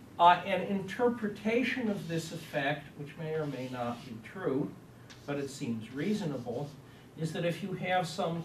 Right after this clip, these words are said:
characteristic distance psi between neighboring polymer beads, not on the same chain, or at least not nearby on the same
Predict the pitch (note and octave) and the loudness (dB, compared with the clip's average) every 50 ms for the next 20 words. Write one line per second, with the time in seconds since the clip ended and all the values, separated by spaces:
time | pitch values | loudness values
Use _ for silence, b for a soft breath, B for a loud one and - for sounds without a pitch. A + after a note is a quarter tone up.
0 | - - F#3+ G3 G3+ G#3+ G#3+ G#3 - - - F3 D#3 D3 D#3 D#3+ - - - D#3+ | -6 -2 0 2 4 4 2 2 0 -4 -6 -4 -2 0 0 -2 -2 -4 -6 -6
1 | D3 - - - - D3+ D#3+ D#3+ - - - D3 C#3 - - - - - - - | -6 -6 -8 -4 0 2 2 2 0 -4 -6 -6 -6 -6 -10 -12 -14 -14 -14 -8
2 | - - F3+ F3 D#3+ D3+ C#3 C3 C3+ C#3 C#3+ C#3 - B2+ - - - D3 C3+ C3+ | 0 2 2 4 4 4 2 2 2 0 0 -2 -2 -6 -12 -10 -8 -6 -4 -2
3 | C3 B2+ A2+ - C3 B2+ B2+ C#3 C#3 - C3+ B2 A#2+ A#2+ A#2 A#2 - - - - | -2 -4 -4 -4 -2 -2 -2 -2 -2 -4 -4 -4 -4 -6 -8 -10 -12 -16 -16 -18
4 | - - - - - - - - - - - - - - - - - D#3+ D3+ D3 | -20 -18 -18 -18 -18 -18 -18 -18 -18 -18 -18 -18 -18 -18 -18 -14 -6 -2 0 2
5 | C#3+ C#3 C3+ C3 B2 A#2 A2 - - G#2 F#2+ F#2+ F#2+ - - - - - - - | 2 2 0 0 -4 -6 -8 -8 -10 -10 -10 -10 -10 -12 -12 -12 -14 -14 -14 -12
6 | - B2 A#2+ A#2 A2+ A2+ A2 G2+ G2+ A2+ A#2 - - A#2 G#2 F#2+ F2 - - - | -6 -4 -2 -2 -2 -2 -6 -8 -8 -10 -12 -10 -8 -8 -8 -8 -10 -12 -12 -12
7 | - A#2+ G2+ F2+ - - - - - - - - - - - - - - - C#3+ | -10 -10 -10 -10 -10 -12 -14 -14 -16 -16 -18 -18 -18 -18 -18 -18 -18 -12 -8 -8
8 | C#3 - C#3 C3 C3 - D3+ D3 C3+ B2 - - B2+ C3+ D3 D3+ C#3+ - A#2+ G#2+ | -6 -6 -6 -6 -6 -4 -2 0 0 0 -2 -2 -4 -2 -2 -2 -2 -4 -4 -6
9 | A2 A2 A2 A2 A2+ A2 A2 A2+ - - - G2+ G2+ G2+ G2+ | -6 -6 -6 -6 -6 -8 -8 -10 -10 -10 -10 -10 -10 -10 -10